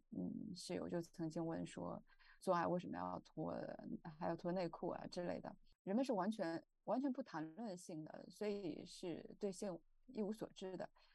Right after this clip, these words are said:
那另外一方面，就是人们对性又是有一种就是想要去探索的这，这样一种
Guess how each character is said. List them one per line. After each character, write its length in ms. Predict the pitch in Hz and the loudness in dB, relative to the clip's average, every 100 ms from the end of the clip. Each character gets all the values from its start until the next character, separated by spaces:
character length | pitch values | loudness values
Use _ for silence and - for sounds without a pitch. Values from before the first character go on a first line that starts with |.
| - | -6
那 160 | - 220 | 0 4
另 160 | 208 | 6
外 100 | 277 | 6
一 40 | 214 | 4
方 180 | 208 208 | 2 0
面， 220 | 202 165 | 2 0
就 100 | 185 | -2
是 220 | 175 151 - - _ | -4 -6 -8 -20 _
人 340 | - 185 185 185 | 4 6 6 6
们 300 | 208 202 190 - | 4 4 0 -6
对 300 | - 202 - - _ _ _ - | 2 2 2 -4 _ _ _ -10
性 480 | 214 - 247 175 - | -8 0 2 2 0
又 180 | 220 208 - | 2 2 0
是 460 | - - 180 123 - 180 - | -10 -2 0 0 -2 -8 -2
有 200 | 175 147 | 0 2
一 160 | 190 | 0
种 280 | 180 - 143 - 214 - - | 0 -2 -2 -4 -10 -10 -6
就 100 | - | -4
是 360 | 160 123 82 85 | -2 -4 -4 -4
想 160 | 180 - | 0 0
要 80 | |
去 100 | 180 | 0
探 200 | 220 240 | 2 2
索 160 | 220 - | 2 -2
的 100 | - | -2
这， 260 | 202 185 - | -2 -4 -2
这 80 | 208 | 0
样 100 | 185 | 0
一 60 | |
种 100 | 180 | -2